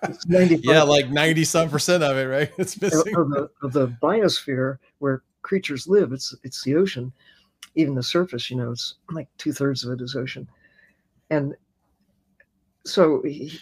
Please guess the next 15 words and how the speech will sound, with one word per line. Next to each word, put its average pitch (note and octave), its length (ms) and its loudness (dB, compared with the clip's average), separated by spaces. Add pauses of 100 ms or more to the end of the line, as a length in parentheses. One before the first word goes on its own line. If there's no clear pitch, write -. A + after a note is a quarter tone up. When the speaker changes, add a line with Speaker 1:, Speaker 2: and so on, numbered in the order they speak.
(140)
Speaker 1:
he G3+ 200 4
a-, F3+ 240 4
invited D#3+ 340 4
me C#3+ 120 4
to C3 80 -2
go C3 120 0
down C#3+ 260 0
to C3 340 0
the C3 100 -4
Googleplex C#3 680 -2
and C3 80 -4
meet D3+ 180 -2
the C3+ 80 -10
Googlers D3+ 600 -2 (840)
and C3+ 480 -2